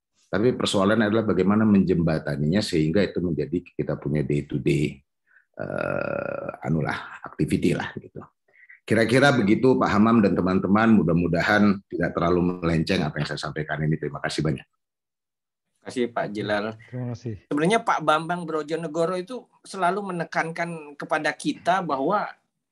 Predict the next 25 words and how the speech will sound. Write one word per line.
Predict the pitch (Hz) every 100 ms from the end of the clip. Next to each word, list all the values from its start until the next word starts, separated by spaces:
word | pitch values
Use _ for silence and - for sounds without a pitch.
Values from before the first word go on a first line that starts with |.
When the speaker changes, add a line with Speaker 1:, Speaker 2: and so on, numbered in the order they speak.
| _
Speaker 2:
harus, | - 175 156 170 190 175 _ _ _
kita | 143 139 185
harus | 185 165 165 170
mulai | 185 151 147 147 147 139
juga | 123 101 131 180 - _ _ _
pemahaman | 139 131 127 123 120 135 175 170
dan | 135
literasi | 131 127 135 123 120 156
publik. | 147 131 143
Saya | - 147
ingat | 139 143 156
sekali | - 156 147
beberapa | 127 120 120 110 120
kali | 113 120 147 143
ya |
Pak | 113
Bambang | 113 120 127 127
ya, | 135 120 _ _ _ -
itu | 117 - 180 170
sangat | 160 135 135
ditekankan | 139 - - 131 131 143 160
sama | 135 127
Pak | 110 120
Bambang | 107 113 147 165
dan | 127 120